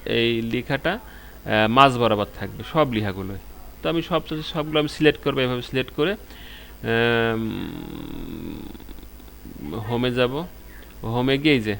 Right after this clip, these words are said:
সেন্টার, সেন্টার করে দিলাম। এখন দেখতে পাচ্ছি আমি যে এটা সেন্টার হলো, but এটা কিন্তু আমি একটু লম্বায় বড় করে দেখেন ওপর দিয়ে কিন্তু টপে আছে, কিন্তু মিডলে নাই, টপে আছে। যদি মনে করেন যে আমাকে এখন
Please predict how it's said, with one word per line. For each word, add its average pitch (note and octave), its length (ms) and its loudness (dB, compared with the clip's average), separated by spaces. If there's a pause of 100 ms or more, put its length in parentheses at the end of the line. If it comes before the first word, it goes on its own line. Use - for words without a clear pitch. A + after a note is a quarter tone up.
(140)
সেন্টার, A#2 320 0 (1120)
সেন্টার C3 320 2
করে G#2 180 -2
দিলাম। G2+ 260 -6 (760)
এখন G#3+ 280 8
দেখতে F#3+ 260 6
পাচ্ছি E3 260 4
আমি D#3 100 6
যে D#3 80 10
এটা D#3 100 10
সেন্টার F#3 640 4
হলো, B2+ 380 2 (220)
but C#3 180 12 (340)
এটা C3 180 2
কিন্তু E3+ 540 0
আমি C3 220 2
একটু C3 180 -4 (300)
লম্বায় A#2+ 540 2
বড় B2+ 220 0
করে C3 120 -2
দেখেন B2+ 260 0 (100)
ওপর F3+ 320 4
দিয়ে D3 240 6
কিন্তু D3 200 2 (100)
টপে D3+ 260 6
আছে, G2+ 220 2 (800)
কিন্তু D#3+ 240 4
মিডলে D#3 380 10
নাই, G#2+ 200 6 (300)
টপে D#3+ 260 4
আছে। G#2 260 -4 (460)
যদি C#3 140 2
মনে D#3 220 8
করেন D3+ 220 4
যে D3+ 100 8
আমাকে C#3+ 500 6
এখন C#3 460 2